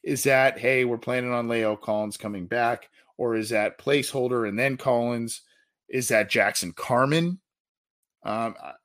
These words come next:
so a lot of, lot of possibilities in that respect there. Um, s-, I mean, y-, you could go a number of different ways with this one.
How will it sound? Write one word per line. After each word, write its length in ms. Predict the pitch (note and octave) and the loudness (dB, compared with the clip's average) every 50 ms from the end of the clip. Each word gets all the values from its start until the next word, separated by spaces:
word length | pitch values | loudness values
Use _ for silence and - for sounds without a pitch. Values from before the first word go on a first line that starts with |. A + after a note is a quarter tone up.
| _ _ _ _ _ _ _ _ _ | _ _ _ _ _ _ _ _ _
so 840 | - - - - D#3+ D3 C#3+ C#3 C3+ C3+ C3+ C3 B2+ B2+ - - - - - | -10 -6 0 2 4 4 6 6 4 4 2 2 0 0 -2 -4 -8 -10 -6
a 160 | G#2+ G2+ G#2+ | -4 -4 -4
lot 400 | A2 A#2 A#2 B2+ C3+ D3+ D#3+ D#3+ | -4 -2 2 4 6 8 8 6
of, 260 | D3+ C3 A#2 - - - _ | 4 2 -2 -6 -16 -16 _
lot 320 | F#2 G#2 A#2 C3 D#3+ E3+ D#3+ | -4 0 4 6 6 6 6
of 120 | - - | 4 2
possibilities 880 | - A2+ A2 A2 - A2 G#2+ A2+ G#2+ G#2 G#2 G2 G2 G2 G2 F2+ - - - - | 0 0 0 0 -2 -4 -4 -4 -2 -2 -2 -2 -2 -4 -4 -6 -6 -10 -12 -14
in 240 | F#2 F2+ F2+ F#2 | -12 -12 -10 -6
that 300 | G2+ A#2+ C#3 D#3 D#3 - - - _ _ _ _ _ _ - | -2 2 2 2 2 2 -2 -8 _ _ _ _ _ _ -14
respect 480 | F#2 F#2+ - - - G#2+ G#2 - - | -12 -10 -8 -4 -4 -4 -4 -4 -4
there. 400 | - A2+ G#2 G#2 G#2 G#2 G2+ F#2+ - _ _ _ _ _ _ _ _ - - | -4 -2 -2 0 -2 -2 -4 -6 -10 _ _ _ _ _ _ _ _ -12 -10
Um, 440 | - A2+ A#2+ A2+ A2+ A2+ A2+ G#2+ - _ _ _ _ _ - | -8 -6 -4 -4 -4 -4 -6 -8 -12 _ _ _ _ _ -14
s-, 200 | - - - - - - - - - - - _ - - F2+ - | -12 -10 -10 -10 -12 -14 -16 -16 -16 -18 -20 _ -18 -12 -8 -8
I 60 | B2+ | -6
mean, 320 | C3 C#3 C3 B2+ B2 A#2 - - - - - _ - | -4 -2 -4 -4 -4 -6 -10 -16 -20 -20 -20 _ -14
y-, 180 | D3 D#3+ E3 C#3+ | -12 -10 -10 -8
you 160 | E3+ E3+ F#3 | -6 -6 -4
could 200 | F3+ - F#3+ D3+ | -2 -2 -2 2
go 260 | - D3+ C3+ B2+ B2 | 4 4 6 6 4
a 40 | A2+ G#2+ | 2 2
number 580 | A2+ C#3 E3+ G3+ A3+ A#3+ G#3+ G3 F3 B2 G#2+ | 0 -2 -2 0 0 0 2 2 2 2 0
of 140 | F#2 E2+ - | -2 -6 -8
different 360 | - F#2+ - - E2 - - | -8 -8 -8 -8 -10 -10 -6
ways 520 | - E2+ F2+ F#2 F2+ E2+ E2+ - - - - _ _ _ _ _ _ | -4 -4 -2 -2 -2 -4 -4 -6 -8 -10 -12 _ _ _ _ _ _
with 180 | - G#2 G2 - | -10 -10 -8 -4
this 240 | - A2 G2+ - - | -4 -4 -4 -4 -6
one. 220 | - D2 C#2 - | -8 -10 -12 -14